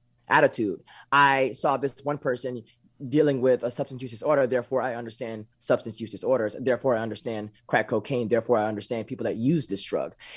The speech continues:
And, and, and, and dismissing the sociopolitical, the cultural,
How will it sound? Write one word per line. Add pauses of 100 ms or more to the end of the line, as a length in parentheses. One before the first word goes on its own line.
(160)
And, (280)
and,
and,
and
dismissing (380)
the (540)
sociopolitical,
the
cultural,